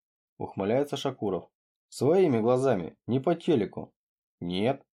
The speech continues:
только прикидывал, что бабок в таком чемодане поместится, если сотками, пятеро больше, чем золото, а весить он будет раз в двадцать меньше». Крокодил Гена ухмыляется ещё шире. Так вот, открою один маленький профессиональный секрет.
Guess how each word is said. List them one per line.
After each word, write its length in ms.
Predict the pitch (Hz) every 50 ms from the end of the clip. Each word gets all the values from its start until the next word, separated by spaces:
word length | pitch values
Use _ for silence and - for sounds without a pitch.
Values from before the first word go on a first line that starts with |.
| _ _ _ _ _
только 300 | - 98 95 92 - 95
прикидывал, 560 | - 98 104 104 - - 175 180 175 143 107
что 160 | 98 - 95
бабок 340 | 92 95 123 151 165 156 131
в 60 | -
таком 300 | - - 110 - 120 113
чемодане 500 | 113 - 107 110 104 101 107 98 92 90
поместится, 500 | 87 _ - 98 101 110 117 117 - -
если 220 | 101 101 - - 107
сотками, 460 | 110 - 156 156 - - 107 90 82
пятеро 400 | - - 117 117 117 113 101 98
больше, 280 | 98 123 151 156 - -
чем 160 | - 98 90
золото, 520 | 87 87 101 113 127 120 - - 85 95 - _ _ _ _
а 120 | 87 90
весить 320 | 92 110 147 160 - - -
он 140 | 123 110 107
будет 160 | 110 107 -
раз 180 | 95 107 120 110
в 40 | 92
двадцать 380 | 90 98 120 135 - 110 -
меньше». 440 | - 87 95 110 117 - - 80 - _ _ _ _ _ _ _ _
Крокодил 480 | - 104 107 - 120 110 107 110 104
Гена 320 | 104 123 175 202 208 196 -
ухмыляется 640 | - 120 - - 101 101 107 123 135 139 135 -
ещё 220 | 98 92 - - 127
шире. 480 | 127 - - 104 98 87 85 - 120 _ _ _ _ _ _ _ _
Так 240 | _ 120 123 123 -
вот, 360 | 170 175 175 139 98 92 - _ _ _ _ _ _
открою 520 | 101 95 - - - 175 214 233 202 -
один 340 | - 107 107 117 175 208 170
маленький 400 | 120 120 131 151 160 156 139 127
профессиональный 680 | - - - 98 - - 117 110 113 127 135 143 139 131
секрет. 500 | 127 - 120 - 113 107 95 90 -